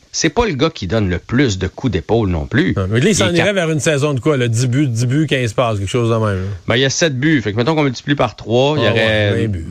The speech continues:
Speaker 2: ouais.
Speaker 1: vingt, vingt buts, mais il y a juste deux passes. Fait que, euh, euh, vingt, vingt buts, huit passes, une saison de trente points, là.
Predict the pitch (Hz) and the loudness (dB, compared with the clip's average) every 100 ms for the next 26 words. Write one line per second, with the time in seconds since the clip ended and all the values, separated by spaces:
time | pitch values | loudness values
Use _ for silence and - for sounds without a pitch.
0 | 104 135 107 139 143 139 123 107 135 127 | -6 -4 0 2 2 2 0 0 2 2
1 | 123 196 175 113 110 139 120 127 110 127 | 2 2 2 2 2 0 2 0 2 -2
2 | 123 - - _ - 95 98 92 87 87 | -2 -8 -20 _ -8 -6 -2 0 0 0
3 | 85 82 - - - - - 82 82 95 | -2 -4 -10 -20 -20 -10 -6 -4 -2 0
4 | 117 95 123 123 143 139 120 117 143 135 | 0 0 0 2 0 0 0 0 0 -4
5 | - 95 120 117 135 113 110 92 82 120 | -8 -2 0 0 0 0 0 -2 -2 0
6 | 143 80 | 0 -2